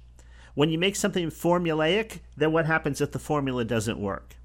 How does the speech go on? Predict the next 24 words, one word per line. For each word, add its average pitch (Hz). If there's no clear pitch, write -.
So 170
the 165
difference 202
between 160
this 160
approach 147
that 131
I'm 127
sharing 127
with 120
you 120
today, 104
and -
when 113
I 120
say 135
approach, 120
the -
principles 131
I'm 113
sharing 120
with 120
you 113
today, 110